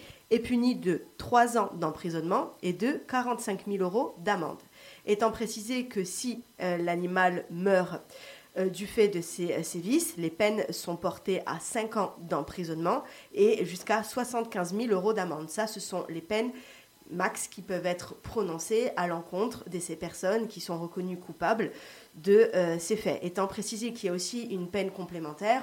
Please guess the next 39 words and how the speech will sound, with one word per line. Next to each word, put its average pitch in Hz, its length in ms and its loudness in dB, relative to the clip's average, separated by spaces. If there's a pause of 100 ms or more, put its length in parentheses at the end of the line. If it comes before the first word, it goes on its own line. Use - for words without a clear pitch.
on 190 160 -6
peut 180 240 -4
également, 190 560 0 (520)
euh, 175 240 -2
prononcer 202 720 0
l'interdiction 196 800 -2
à 175 80 0
l'encontre 170 440 -6
de 170 80 -6
ces 165 140 -6
personnes, 196 540 0
eh - 140 -10
bien, 165 220 -4
de 165 200 -4
détenir 190 560 0 (240)
un 165 120 -6
animal. 170 520 0 (340)
Cette, - 380 -6
euh, 170 340 -2
sanction 175 460 -6
peut 170 180 -10
être 156 240 -8 (200)
à 180 120 2
vie 202 320 -4
ou 175 140 0
alors 180 320 2
pendant 170 500 -2
un 165 120 -2
durée 180 280 -6
qui 190 160 -10
ne, 170 80 -4 (140)
une 185 160 -4
durée 185 240 -4
qui 196 160 -10
ne 165 80 -6
peut 175 120 -8
dépasser 165 440 -6
cinq 151 260 -10
ans. 254 160 4